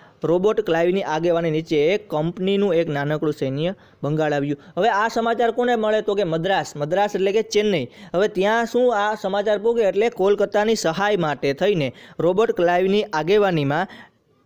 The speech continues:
એક નાનકડું સૈન્ય ક્યાં આવે? તો કે બંગાળ. કોણ હોય એનો આગેવાન? તો કે રોબર્ટ ક્લાઇવ. હવે ઈસ્ટ ઇન્ડિયા કંપનીનું સૈન્ય કેવું હતું? શક્તિશાળી હતું. છતાં પણ નવાબના સૈન્યને પરાજય આપવાનું સરળ ન લાગતા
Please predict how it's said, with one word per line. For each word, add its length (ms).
એક 200
નાનકડું 440
સૈન્ય 380
ક્યાં 240
આવે? 140
તો 140
કે 100
બંગાળ. 360
કોણ 220
હોય 140
એનો 140
આગેવાન? 420
તો 120
કે 120
રોબર્ટ 340
ક્લાઇવ. 240
હવે 180
ઈસ્ટ 300
ઇન્ડિયા 320
કંપનીનું 320
સૈન્ય 360
કેવું 320
હતું? 140
શક્તિશાળી 680
હતું. 220
છતાં 360
પણ 320
નવાબના 420
સૈન્યને 420
પરાજય 520
આપવાનું 500
સરળ 280
ન 80
લાગતા 500